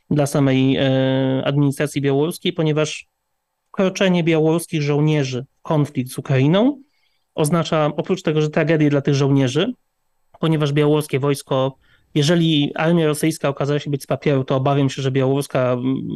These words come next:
armia okazała się by-, okazała się by być z jeszcze gorszej jakości papieru, e, w tym wypadku, to oprócz tego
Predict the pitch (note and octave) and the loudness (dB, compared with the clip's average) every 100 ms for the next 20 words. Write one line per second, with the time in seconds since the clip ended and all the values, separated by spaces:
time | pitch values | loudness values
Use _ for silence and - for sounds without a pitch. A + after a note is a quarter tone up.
0 | - D3+ C#3+ C3+ C3 C3+ C3+ C3+ C3+ C3+ | -4 0 2 0 0 0 -2 -2 -2 0
1 | C3+ C3 - - - - - E3 E3 D#3+ | 0 -4 -8 -14 -16 -10 -8 0 2 2
2 | D#3 D#3 D3 C#3+ C3+ D3 C#3+ C#3 C#3 - | 2 2 0 2 2 0 0 -2 -2 -2
3 | B2 B2 B2+ - C3+ B2+ B2 B3 D4 - | -2 -4 -10 -8 -6 -2 0 0 -4 -10
4 | - - - _ - C#3 C3+ C3 C3 - | -20 -20 -20 _ -2 0 2 0 -2 -2
5 | C3+ C3 B2 - C3 - - A#3 G3+ G#3+ | -2 0 -4 0 -2 0 0 0 0 -4
6 | - G3+ G3 G3+ | -4 -2 0 0